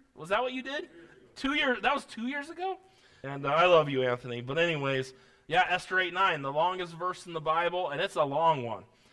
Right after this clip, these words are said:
And, um, do you know the book of Esther never mentions the law of Moses?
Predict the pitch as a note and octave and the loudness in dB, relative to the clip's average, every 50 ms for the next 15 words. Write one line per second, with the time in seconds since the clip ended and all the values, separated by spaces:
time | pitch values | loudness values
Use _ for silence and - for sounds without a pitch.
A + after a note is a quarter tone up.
0 | _ _ - D3+ E3+ F#3+ G3 F#3+ G3+ G3+ G3 G3 F#3 E3+ D#3+ D3 - - - _ | _ _ -4 0 2 2 6 8 8 10 10 10 8 8 4 -2 -14 -20 -20 _
1 | _ _ _ _ _ - C#3+ F3+ G3 A3 A3 G3+ F#3+ E3+ E3 G3+ G3 G3 G#3 E3+ | _ _ _ _ _ -14 -10 -2 2 4 4 6 4 2 0 0 -2 -2 -2 -4
2 | - D3+ E3 E3+ F3+ - - G3+ F#3 F3 E3 E3 E3+ F3 F3 D#3 D#3 D#3+ E3+ E3 | -2 0 0 0 0 0 -4 -8 -6 -4 -2 -2 -2 0 -2 -2 -2 -2 -4 -4
3 | - G3 F#3 F3+ E3 D3+ D3 C#3+ D3 D3+ D#3 D3 C#3 B2+ B2+ C3+ C#3 D3+ E3 F#3+ | -6 -10 -10 -10 -10 -8 -6 -2 0 2 2 0 0 -2 -6 -6 -8 -8 -8 -10
4 | F#3 - - - - - | -12 -14 -16 -20 -20 -20